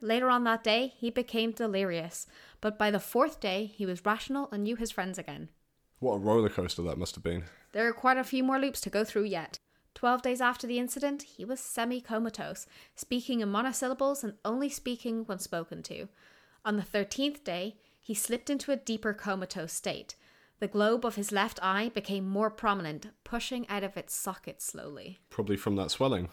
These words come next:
Speaker 1: Exactly, it was. It started to come out the top of his head too. His brain, not his eye. On the fourteenth day,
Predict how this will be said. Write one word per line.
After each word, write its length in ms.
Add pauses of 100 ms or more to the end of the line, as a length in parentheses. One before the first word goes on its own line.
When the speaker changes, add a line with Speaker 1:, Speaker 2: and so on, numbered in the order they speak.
Speaker 1:
Exactly, 580
it 140
was. 420 (340)
It 100
started 340
to 60
come 180
out 160
the 60
top 320
of 80
his 140
head 280
too. 340 (300)
His 160
brain, 320
not 160
his 140
eye. 260 (720)
On 120
the 60
fourteenth 540
day, 340